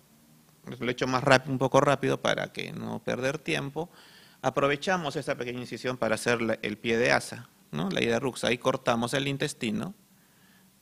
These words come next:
ganamos un poco de tiempo ahí para no hacerlo todo laparoscópico, que la incisión es pequeña, y aprovechamos esta pequeña incisión para hacer nuestro pie de asa y cerrar la brecha para evitar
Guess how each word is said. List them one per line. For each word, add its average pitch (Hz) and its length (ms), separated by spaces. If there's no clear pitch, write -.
ganamos 110 500
un 120 120
poco 127 260
de 127 100
tiempo 127 540
ahí 127 260
para - 220
no 113 80
hacerlo 113 300
todo 117 260
laparoscópico, 143 840
que 110 420
la 110 80
incisión 110 340
es 113 80
pequeña, 151 500
y 151 120
aprovechamos 175 680
esta 147 240
pequeña 135 280
incisión 151 680
para 123 200
hacer 143 280
nuestro 123 260
pie 151 120
de 156 120
asa 151 260
y 131 80
cerrar 120 420
la 110 120
brecha 120 400
para 110 180
evitar 123 580